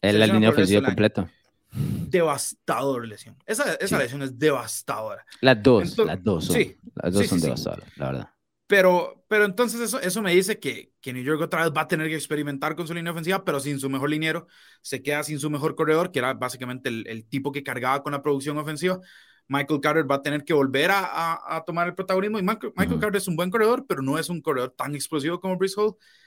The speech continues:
Speaker 2: Y por el otro lado, la defensa de Belichick viene regañada, porque vos sabes que viene regañada. Chicago les concretó once de dieciocho terceras oportunidades, viene regañada. Entonces nos van a secar de una manera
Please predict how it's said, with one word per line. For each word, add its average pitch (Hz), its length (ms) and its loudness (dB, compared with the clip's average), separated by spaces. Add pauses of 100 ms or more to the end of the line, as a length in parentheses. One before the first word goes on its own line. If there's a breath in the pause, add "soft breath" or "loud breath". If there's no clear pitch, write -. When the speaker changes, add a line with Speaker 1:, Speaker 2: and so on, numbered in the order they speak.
(580 soft breath)
Speaker 2:
Y 160 200 -2
por 143 180 2
el 135 60 4
otro 208 180 4
lado, 160 240 4
la 120 140 0
defensa 110 320 -4
de 120 60 -2
Belichick 139 440 -4
viene 135 300 -4
regañada, 101 500 -6 (340)
porque 139 220 -2
vos 208 140 4
sabes 151 240 4
que 120 140 -2
viene 127 220 -2
regañada. 104 640 -10
Chicago 175 440 0
les 160 140 -2
concretó 131 360 -8
once 151 320 -2
de 131 60 -2
dieciocho 131 460 -6
terceras 135 360 -6
oportunidades, 143 640 -6 (320 soft breath)
viene 156 280 0
regañada. 117 480 -2 (500)
Entonces 240 260 -6
nos 117 100 -6
van 131 240 -4
a 95 80 -16
secar 113 480 -10
de 147 100 -8
una 113 140 -10
manera 98 380 -14